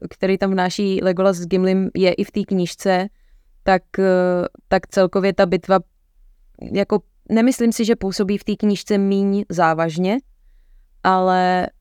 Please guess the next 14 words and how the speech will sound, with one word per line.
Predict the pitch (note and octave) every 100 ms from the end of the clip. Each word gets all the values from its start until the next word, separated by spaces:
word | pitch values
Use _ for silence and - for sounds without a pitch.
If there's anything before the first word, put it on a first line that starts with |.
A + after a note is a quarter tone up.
| _
rozhodně | G3 G3 F3 F#3+ F#3
mi | F#3
nevadí, | F#3 F3 F#3 E3+ F3+
že | F3+
tam | F#3 F3+
není | F3 F3 E3+
zbytečně | E3 F3+ F3+ - - F3+ F3 F3 E3+
natahovaná | F3+ F3 - F3 E3+ F3 F3 E3+ E3+ E3+
a | - E3+
jako | E3 E3 F3+ E3+ E3+ E3 F3
není | F3+ E3+ E3+
to | E3 F3+
tam, | - F3 E3+ - _ _ -
tam | E3+